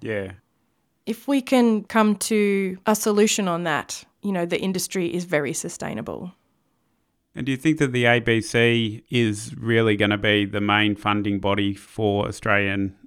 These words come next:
Speaker 1: uh, production into the future? Or do you think that the new streaming services are gonna add money to the Australian production development?
Speaker 2: If the Australian government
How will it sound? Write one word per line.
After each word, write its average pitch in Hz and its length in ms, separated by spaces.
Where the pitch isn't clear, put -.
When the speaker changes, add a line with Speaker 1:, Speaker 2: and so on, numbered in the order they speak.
Speaker 1:
uh, 104 160
production 107 460
into 104 180
the 101 120
future? 107 420
Or 107 180
do 101 80
you 98 80
think 104 240
that 98 160
the 101 100
new 101 240
streaming 101 520
services 95 680
are 110 60
gonna 98 380
add 104 200
money 101 280
to - 120
the 104 120
Australian 98 560
production 101 520
development? 95 540
Speaker 2:
If 190 140
the 220 160
Australian 208 340
government 196 480